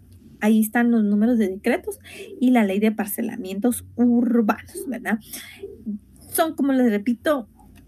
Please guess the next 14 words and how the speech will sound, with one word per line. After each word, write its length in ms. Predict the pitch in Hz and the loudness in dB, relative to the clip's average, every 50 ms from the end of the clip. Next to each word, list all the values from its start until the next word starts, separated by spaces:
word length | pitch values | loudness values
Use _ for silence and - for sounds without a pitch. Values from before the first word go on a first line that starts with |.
| - - - - - - - - - - | -20 -20 -20 -20 -20 -20 -20 -18 -16 -4
leyes 460 | - 226 247 247 247 254 269 302 294 | 0 2 4 6 6 4 2 0 -2
que 120 | - - 262 | -2 0 0
nos 260 | 247 233 214 208 202 | 2 2 2 2 2
van 320 | 220 226 247 269 226 - - | 2 2 2 0 -2 -6 -6
a 200 | - 254 302 349 | -4 -2 -2 -2
servir 540 | - - - 233 208 202 196 202 240 277 415 - - - - - - - - - - - - - - - - - - - - | -2 -2 0 0 0 0 0 -2 -2 0 0 -2 -6 -12 -20 -20 -20 -20 -18 -16 -16 -16 -18 -20 -20 -20 -20 -20 -20 -2 2
para 460 | - 294 294 294 302 311 330 330 - - _ | 4 4 4 4 2 0 -4 -6 -10 -10 _
el, 380 | - 240 254 262 269 262 - - | 0 2 2 4 2 2 0 -2
eh, 540 | - 220 214 202 196 185 175 175 170 165 143 - - 202 214 208 202 214 208 - - - - | -2 0 0 0 0 -2 -6 -8 -10 -8 -8 -8 -6 -6 -8 -8 -8 -8 -10 -12 -16 -10 -2
para 160 | - 214 214 220 | 0 2 2 2
el 60 | 214 | 0
presente 520 | - 208 208 - 202 196 202 196 - 214 - - | -2 -4 -4 -4 -4 -4 -4 -6 -8 -10 -10 -10
curso, 380 | - - 226 226 - - - - | -10 -8 -8 -8 -8 -10 -12 -12
¿verdad? 320 | - - 208 190 214 226 | -12 -10 -4 -2 -2 -2